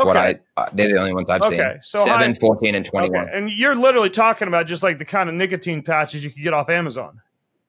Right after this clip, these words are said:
Speaker 1: Yeah, or Walgreens or your pharmacy. Like, I just want people to get to, if they have these symptoms, I just want people to get them as soon as they can, and then, like, get some of the other brands. Like, yeah, Lucy is good for the gum,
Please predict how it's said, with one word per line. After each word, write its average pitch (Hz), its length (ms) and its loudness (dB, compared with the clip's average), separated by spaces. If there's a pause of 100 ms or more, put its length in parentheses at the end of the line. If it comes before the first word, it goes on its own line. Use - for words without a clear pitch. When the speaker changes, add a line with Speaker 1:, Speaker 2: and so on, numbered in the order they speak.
(720)
Speaker 1:
Yeah, 147 360 2
or 113 140 4
Walgreens 120 760 4
or 101 180 4
your 101 200 0
pharmacy. 110 560 2
Like, 107 260 0
I 120 100 2
just 139 140 -2
want 147 220 2
people 131 180 0
to 110 80 0
get 113 360 0
to, 104 320 2 (180)
if 113 100 0
they 143 140 2
have 147 200 0
these 113 180 2
symptoms, 87 640 -4 (380)
I 107 80 0
just 110 240 -2
want 107 240 0
people 104 220 -2
to - 40 -4
get 95 360 -2
them 92 160 -4
as 87 100 -6
soon 95 160 -4
as 87 120 -6
they 85 140 -10
can, 92 380 -2
and 87 100 -4
then, 90 240 -2
like, 87 220 -2
get 98 160 -2
some 98 140 -4
of 90 80 -4
the 92 100 0
other 90 140 0
brands. 90 560 -2
Like, 85 160 -4
yeah, 87 220 0
Lucy 98 420 -2
is 87 100 -6
good 95 160 -4
for - 80 -8
the 90 80 -4
gum, 92 460 -2